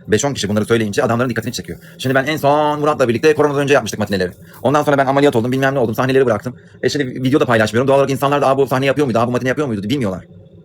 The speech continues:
Bak mesela bir kız Tekirdağ'dan birine söylemiş, önermiş. Bugün Tekirdağ aradı beni. Olursa bayramdan sonra, Ramazan'dan sonra zaten, şimdi Ramazan da giriyor araya.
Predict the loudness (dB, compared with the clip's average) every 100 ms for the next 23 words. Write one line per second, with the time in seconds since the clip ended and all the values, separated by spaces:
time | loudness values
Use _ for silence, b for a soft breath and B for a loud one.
0 | -20 -20 _ _ _ _ _ _ B B
1 | -4 -2 0 0 -2 -10 _ b b b
2 | -2 0 0 2 2 2 2 2 0 0
3 | -4 -8 -4 0 0 -2 -4 -4 0 0
4 | 0 0 -2 -2 0 0 0 -2 -2 -6
5 | -6 b b _ -6 -4 0 0 -2 -4
6 | -8 -4 -4 -4 -4 -4 -4 -6